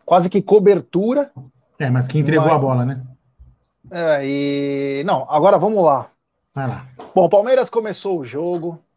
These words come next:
Speaker 1: O Palmeiras começou o jogo, é, com algumas mudanças, mais uma vez.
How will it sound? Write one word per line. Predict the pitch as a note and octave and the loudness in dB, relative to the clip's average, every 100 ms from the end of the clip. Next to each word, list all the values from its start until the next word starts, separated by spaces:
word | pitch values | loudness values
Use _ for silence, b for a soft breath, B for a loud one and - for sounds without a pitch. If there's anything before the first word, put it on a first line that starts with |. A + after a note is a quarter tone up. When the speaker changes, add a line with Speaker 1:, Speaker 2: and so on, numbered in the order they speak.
| _ _ _ _ | _ _ _ _
Speaker 1:
O | - | -16
Palmeiras | C#3+ E3 D#3+ | -8 -6 -4
começou | F3 E3+ C3+ - F3+ | -2 -2 -2 4 4
o | D3+ | 4
jogo, | B2+ E3 D#3+ D#3 F3 - | 2 0 0 0 -2 -2
é, | D#3 D#3 D#3 D3+ - _ _ _ - | 0 2 2 0 -2 _ _ _ 0
com | A3+ | 2
algumas | F3+ G3 F#3+ | 4 2 0
mudanças, | F3+ G3 F3 A3 G3+ F3+ D3 | -2 -2 -2 -2 -4 -8 -2
mais | F#3 F3+ | -2 0
uma | F#3 E3+ | -2 -2
vez. | D3 G#3 G#3+ - | 0 -2 -4 -12